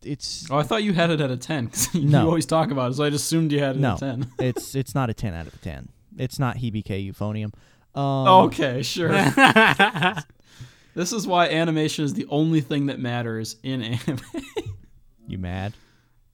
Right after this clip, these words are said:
Speaker 2: That's why One Punch Man is popular. Had animation.
Speaker 1: Okay.
Speaker 2: It's all, it's all you need.
Speaker 1: Say your words about it, Nick. We gotta move on.
Speaker 2: Um, I think we, wow, we all gave the show, like, the same score, but our scores are,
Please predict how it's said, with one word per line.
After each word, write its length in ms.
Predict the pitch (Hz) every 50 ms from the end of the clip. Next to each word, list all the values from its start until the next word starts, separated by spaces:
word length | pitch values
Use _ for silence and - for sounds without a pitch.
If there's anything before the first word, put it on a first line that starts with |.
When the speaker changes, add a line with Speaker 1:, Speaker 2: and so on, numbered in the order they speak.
| _ _ _ _ _
Speaker 2:
That's 80 | -
why 120 | - 151 143
One 220 | 135 135 139 143
Punch 260 | - 151 139 135 135
Man 200 | 135 131 131 131
is 60 | 123
popular. 520 | 123 - 131 123 117 117 - 123 117 117 113
Had 180 | 117 135 135
animation. 480 | 143 151 156 165 175 196 214 180 147 139 147
Speaker 1:
Okay. 180 | 160 - -
Speaker 2:
It's 80 | 143 127
all, 100 | 127 143 151
it's 300 | - - - - - -
all 200 | 151 170 185 190
you 100 | 190 190
need. 140 | 185 180 131
Speaker 1:
Say 240 | 113 170 175 202
your 120 | 208 202 170
words 360 | 165 170 170 160 156 123 120
about 260 | 120 127 123 123 117
it, 80 | 110 107
Nick. 360 | 117 117 117 - - - - - - - _
We 120 | - 120
gotta 180 | 113 120 117 113
move 180 | 113 117 110 101
on. 300 | 104 101 101 101 101 - - _ _ _ _ _ _ _ - _ - _ - _ _ _ _
Speaker 2:
Um, 560 | 135 139 143 139 139 139 139 139 139 135 - - _ _ _ _ _ _ - - _
I 80 | 175 -
think 160 | 220 220 -
we, 100 | 233 156
wow, 300 | 147 139 147 175 156 131
we 100 | 123 127
all 180 | 139 156 165
gave 240 | 165 156 160 160 156
the 100 | 139 135
show, 200 | 135 - 139 135
like, 160 | 131 123 117
the 80 | 120 120
same 360 | - - - 147 143 139 135
score, 340 | 131 - - 143 131 120 117
but 120 | 113 120
our 120 | 117 117 117
scores 340 | - - 139 139 135 131 123
are, 160 | 120 113